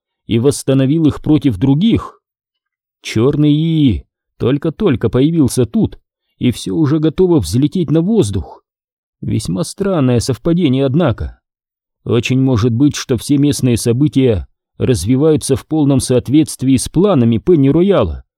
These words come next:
какими бы они ни были. «Понятия не имею»,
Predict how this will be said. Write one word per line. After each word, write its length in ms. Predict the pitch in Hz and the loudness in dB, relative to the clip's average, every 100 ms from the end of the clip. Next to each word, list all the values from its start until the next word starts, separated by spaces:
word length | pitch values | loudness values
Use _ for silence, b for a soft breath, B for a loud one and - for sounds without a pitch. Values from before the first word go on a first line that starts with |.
| _ _ _ | _ _ _
какими 400 | - 107 117 117 | -4 -2 0 0
бы 200 | 113 117 | 2 2
они 180 | 113 117 | 4 4
ни 160 | 151 226 | 2 2
были. 400 | 123 98 71 - _ _ _ _ _ _ _ _ _ _ _ _ - | 2 0 -4 -14 _ _ _ _ _ _ _ _ _ _ _ _ -8
«Понятия 840 | 110 139 170 190 185 - 180 175 | -4 -2 -2 0 0 0 0 2
не 240 | 180 180 | 2 2
имею», 680 | 180 185 165 143 113 76 | 2 2 2 4 2 -2